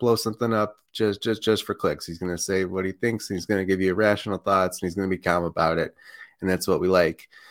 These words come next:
Uh, keep it, keeping Josh Allen out three weeks, all things considered, doesn't sound horrible to me.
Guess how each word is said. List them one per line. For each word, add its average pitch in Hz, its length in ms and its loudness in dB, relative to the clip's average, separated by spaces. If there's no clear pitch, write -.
Uh, 95 340 4
keep 147 200 2
it, 160 160 4
keeping 175 260 -2
Josh 151 280 4
Allen 156 160 6
out 147 360 2
three 135 220 -2
weeks, 143 540 -2
all 107 140 4
things 143 320 0
considered, 147 600 0
doesn't 123 560 -2
sound 127 640 4
horrible 113 840 -2
to 113 120 0
me. 110 360 0